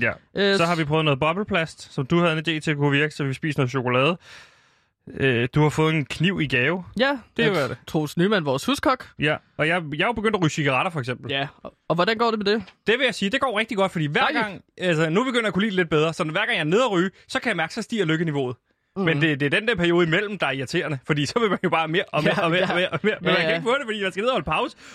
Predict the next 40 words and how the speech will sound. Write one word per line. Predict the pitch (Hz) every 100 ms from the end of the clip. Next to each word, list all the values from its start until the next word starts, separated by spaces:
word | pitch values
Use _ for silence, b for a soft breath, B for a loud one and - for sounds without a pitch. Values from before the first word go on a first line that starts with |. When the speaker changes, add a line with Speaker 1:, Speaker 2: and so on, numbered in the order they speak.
| 202
Speaker 1:
Og | 170
nu | 220
er | 262
min | 190
chef | 143 226 -
Kim | 233 220
derude | 190 196
og |
sige, | 180 151
"Du |
holder | 135 139
for | 127
mange | 240
pauser, | 233 196 220
du | 190
skal | 156
ud | 196
og |
ryge | 160
cigaretter." | 156 135 135 190 B B
Og | 175
jeg |
siger, | 175
"Er | 156
det |
for | 135
mange | 147 269
pauser | 220 226
at | 190
holde | 147
fire | 202 262
pauser | 196 190 220 185
i | 160 143
hver, | 151 151 151
hver | 240 202
kvarter?" | 311 196 220 B
Det | B 403 277
er | 220
åbenbart, | 185 170 185
åbenbart | 175 175